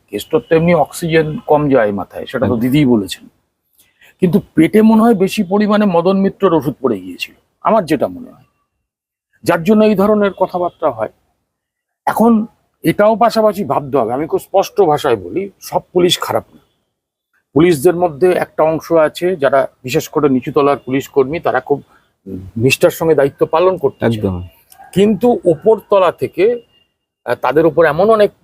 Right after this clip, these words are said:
Speaker 1: চাপ আসে, আমরা শুনেছি, যে যার ফলে তারা কিন্তু সেভাবে কাজ করতে পারে না। আর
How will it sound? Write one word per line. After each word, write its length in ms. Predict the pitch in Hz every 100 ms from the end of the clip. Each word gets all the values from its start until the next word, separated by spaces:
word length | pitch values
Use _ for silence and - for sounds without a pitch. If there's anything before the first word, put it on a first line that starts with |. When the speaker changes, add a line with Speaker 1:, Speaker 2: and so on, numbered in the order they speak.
| - -
Speaker 1:
চাপ 220 | 147 135
আসে, 300 | 131 - 147
আমরা 220 | - 131
শুনেছি, 540 | - 190 190 135 - - _ _ _ _ 139
যে 80 |
যার 180 | 127 123
ফলে 240 | - 170 202
তারা 240 | 127 135
কিন্তু 520 | - 143 127 208 240 - _ _ _ -
সেভাবে 240 | 120 123
কাজ 260 | 131 120 -
করতে 280 | 120 - 92
পারে 140 | 92
না। 80 |
আর 60 | 131